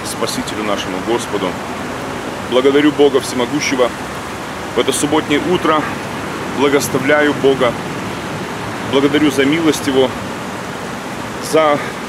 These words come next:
за Иисуса Христа, который есть свет истинный, свет, пришедший в этот мир. И Он действительно свет, просвещающий всякого человека, приходящего в этот мир.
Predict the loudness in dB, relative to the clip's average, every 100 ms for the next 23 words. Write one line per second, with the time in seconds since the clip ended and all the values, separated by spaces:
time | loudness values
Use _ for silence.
0 | -4 4 4 4 0 -2 0 -2 2 2
1 | 2 2 4 4 2 2 2 2 0 -6
2 | -4 -2 -2 -2 -6 -8 -8 -8 -8 -8
3 | -8 -8 -6 -4 0 0 0 -2 -4 2
4 | 2 2 0 0 -2 -2 0 0 -2 -4
5 | -6 -6 -6 -6 -6 -6 -6 -4 -6 -6
6 | -6 -6 0 4 4 4 0 2 2 2
7 | 0 2 2 2 0 2 0 2 4 4
8 | 2 2 0 0 -2 -6 -2 2 2 4
9 | 2 4 4 4 2 0 0 0 2 2
10 | 2 0 2 0 0 0